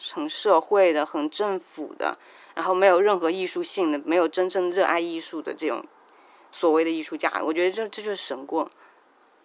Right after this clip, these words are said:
然后我就跟那个，直接跟那个老总就讲，反正那个老总他自己也有，<laughs> 他可能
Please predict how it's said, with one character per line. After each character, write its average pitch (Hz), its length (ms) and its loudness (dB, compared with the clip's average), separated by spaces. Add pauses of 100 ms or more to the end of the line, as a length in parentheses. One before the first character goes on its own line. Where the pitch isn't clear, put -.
(140)
然 165 100 2
后 185 140 8
我 170 80 8
就 165 100 2
跟 185 180 2
那 185 80 2
个， 175 160 2 (160)
直 - 120 -12
接 185 160 4
跟 202 180 -2
那 196 60 2
个 180 80 4
老 123 160 2
总 156 120 -6
就 139 80 -6
讲， - 200 -10 (680)
反 165 160 4
正 190 120 6
那 220 80 0
个 220 80 4
老 170 180 8
总 175 160 2
他 185 140 -2
自 214 140 -8
己 175 120 -2
也 180 120 4
有， 147 160 2 (260)
<laughs> - 320 -20
他 262 80 -6
可 240 100 2
能 220 180 2